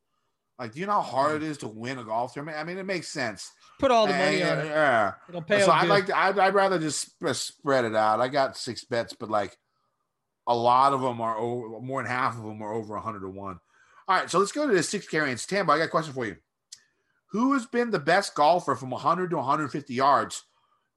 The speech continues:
Speaker 1: in the last fifty rounds in this field? Don't look, don't look at your, your sheet.
Speaker 2: I don't even have it up.
Speaker 1: Yes.
Speaker 2: No, I don't. Uh, I'm trying to
Speaker 1: Take a
Speaker 2: think.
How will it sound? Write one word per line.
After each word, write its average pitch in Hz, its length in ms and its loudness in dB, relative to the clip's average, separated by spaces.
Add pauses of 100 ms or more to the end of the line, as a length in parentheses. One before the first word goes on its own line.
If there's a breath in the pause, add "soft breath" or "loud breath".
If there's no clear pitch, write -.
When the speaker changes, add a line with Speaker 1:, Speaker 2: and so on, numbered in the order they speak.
Speaker 1:
in 160 120 -6
the 156 80 -4
last 139 260 0
fifty 123 180 -6
rounds 101 380 -6 (760)
in 120 120 -10
this 117 160 -8
field? 85 260 -10 (1300)
Don't 143 180 -6
look, 151 180 -8
don't 156 200 -2
look 165 160 -8
at 156 120 -12
your, 156 280 -2
your 139 220 -4
sheet. 113 380 -8
Speaker 2:
I 202 120 0
don't 226 100 4
even 208 140 2
have 202 160 2
it 185 60 -2
up. 208 100 2
Speaker 1:
Yes. 180 160 -2
Speaker 2:
No, 180 80 -4
I 160 80 -2
don't. 160 320 -4
Uh, 156 160 -4
I'm 160 80 -8
trying 180 180 -4
to 160 60 -6
Speaker 1:
Take 139 100 -4
a 175 40 -2
Speaker 2:
think. 170 100 -4